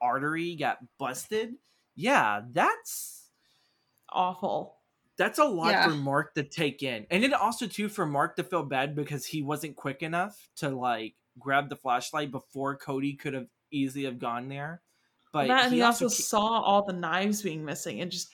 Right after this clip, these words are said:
Speaker 2: didn't
Speaker 1: Yes.
Speaker 2: think anything of it. Like,
Speaker 1: Yeah.
Speaker 2: and you wouldn't, you wouldn't assume, you know, that,
Speaker 1: Yeah.
Speaker 2: "Oh, all the knives are missing, that must be a trap." Like, you'd be like,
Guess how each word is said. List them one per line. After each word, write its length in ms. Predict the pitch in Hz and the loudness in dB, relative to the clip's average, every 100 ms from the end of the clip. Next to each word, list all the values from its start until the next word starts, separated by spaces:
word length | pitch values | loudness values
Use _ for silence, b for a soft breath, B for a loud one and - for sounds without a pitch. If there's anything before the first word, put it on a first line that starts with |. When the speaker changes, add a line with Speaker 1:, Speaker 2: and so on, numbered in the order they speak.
| _ | _
Speaker 2:
didn't 160 | 196 160 | -2 4
Speaker 1:
Yes. 200 | 185 - | 4 4
Speaker 2:
think 240 | 190 202 | -2 2
anything 400 | 208 180 202 165 156 | 2 2 -2 -2 0
of 180 | 156 | 0
it. 220 | 143 151 B B B - | 0 -2 B B B 6
Like, 160 | 269 | 6
Speaker 1:
Yeah. 260 | 269 294 - | 8 4 2
Speaker 2:
and 100 | 277 | 4
you 240 | 320 359 339 | 6 6 4
wouldn't, 440 | 311 381 247 - | 2 0 0 -2
you 160 | 214 226 | -6 -2
wouldn't 320 | 254 311 254 | 0 0 0
assume, 720 | 226 - - 226 202 151 180 - _ _ _ _ _ _ | -4 -4 -2 0 0 -2 -8 -10 _ _ _ _ _ _
you 140 | 180 160 | -2 2
know, 420 | 156 143 156 - _ _ | 2 2 -2 -6 _ _
that, 400 | 185 156 143 - - - | 0 2 0 -4 -12 -12
Speaker 1:
Yeah. 140 | 123 190 | 2 6
Speaker 2:
"Oh, 340 | 190 175 160 - | 8 8 4 6
all 160 | 190 | 6
the 100 | 190 | 6
knives 260 | 180 180 185 | 4 2 0
are 60 | 180 | -2
missing, 380 | 170 175 160 | -2 -2 -2
that 160 | 165 151 | -2 2
must 280 | 160 185 - | 2 0 -2
be 80 | 151 | -4
a 60 | |
trap." 360 | 143 175 127 - | -2 -2 -2 -2
Like, 140 | 196 | -2
you'd 140 | 202 190 | -2 0
be 100 | 196 | 2
like, 160 | 190 | 0